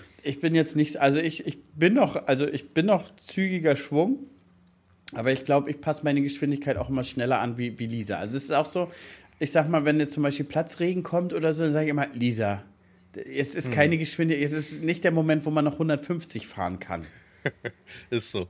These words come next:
Speaker 1: So, wa-,
Speaker 2: Ist so.
Speaker 1: bei, bei, bei,
Speaker 2: Ob
Speaker 1: bei Lisa ist es irgendwie immer so ein bisschen zu viel Selbstüberschätzung. Und bei mir ist
Speaker 2: Mhm.
Speaker 1: es, aber wa-, was vielleicht okay ist, ist, ist ein bisschen zu, zu, zu, zu viel Gefahreneinschätzung. Also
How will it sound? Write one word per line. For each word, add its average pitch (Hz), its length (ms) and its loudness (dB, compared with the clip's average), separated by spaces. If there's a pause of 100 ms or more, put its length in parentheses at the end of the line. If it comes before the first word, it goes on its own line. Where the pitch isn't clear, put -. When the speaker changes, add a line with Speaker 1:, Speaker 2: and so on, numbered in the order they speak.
(200)
Speaker 1:
So, 147 260 2
wa-, 147 220 0
Speaker 2:
Ist - 0 -
so. 180 220 6
Speaker 1:
bei, - 0 -
bei, 190 160 6
bei, 185 200 6
Speaker 2:
Ob 170 160 -8
Speaker 1:
bei 175 80 6
Lisa 214 260 4
ist 190 220 0
es 196 100 -4
irgendwie 196 320 2
immer 185 160 2
so 175 80 2
ein 170 100 2
bisschen 226 360 2
zu - 160 -2
viel 196 180 -2
Selbstüberschätzung. 233 1040 0 (500)
Und 135 80 -4
bei 156 140 6
mir 196 220 6
ist 214 160 0
Speaker 2:
Mhm. - 20 -2
Speaker 1:
es, - 180 -4
aber 139 380 2
wa-, 147 160 8
was 147 260 0
vielleicht 147 300 0
okay 151 360 0
ist, 151 200 -4
ist, 139 180 -6
ist 143 180 -4
ein 139 160 0
bisschen 151 360 0
zu, 135 400 -4 (720)
zu, 139 240 -2
zu, 135 300 -2
zu - 220 -8
viel 156 340 2
Gefahreneinschätzung. 98 1080 -6
Also 98 320 -10